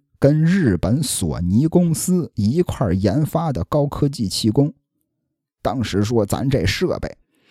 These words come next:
啊，把它贴到太阳穴上，把它贴到脸上，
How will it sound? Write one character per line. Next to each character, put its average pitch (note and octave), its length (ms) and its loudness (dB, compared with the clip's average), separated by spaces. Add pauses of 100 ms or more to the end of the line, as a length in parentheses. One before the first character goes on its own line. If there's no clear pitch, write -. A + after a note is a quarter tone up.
(220)
啊， A2 300 -4 (240)
把 - 100 -12
它 G2+ 120 0
贴 C3 280 -4
到 G#2+ 100 -4
太 A2 200 -2
阳 B2 200 0
穴 C#3 220 -2
上， - 180 -8 (200)
把 - 100 -10
它 F2+ 120 -2
贴 - 260 -2
到 G#2+ 140 0
脸 F2+ 360 -2
上， B2+ 160 -2